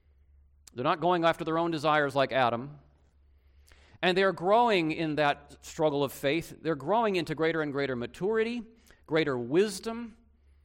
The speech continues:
greater s-, fitness for kingdom work. They're developing integrity in their identity as God's true people. And the other thing we saw in chapter one is that in this new humanity, their relationships are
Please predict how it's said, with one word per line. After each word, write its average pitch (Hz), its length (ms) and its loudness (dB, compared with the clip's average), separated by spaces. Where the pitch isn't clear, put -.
greater 165 280 0
s-, - 320 -6
fitness 208 460 -2
for 156 160 -6
kingdom 170 460 -4
work. 165 420 0
They're 175 140 0
developing 185 480 2
integrity 175 800 -2
in 170 140 -4
their 165 140 2
identity 160 520 0
as 123 120 -2
God's 156 320 2
true 147 220 -6
people. 143 480 -6
And 151 120 -4
the 175 60 2
other 269 80 4
thing 277 120 -2
we 233 120 -4
saw 185 220 0
in 160 60 0
chapter 165 300 0
one 147 220 0
is 139 100 -6
that 160 100 -4
in 220 140 -2
this 247 160 -6
new 196 120 0
humanity, 139 560 -2
their 147 180 0
relationships 139 1120 -4
are 147 220 2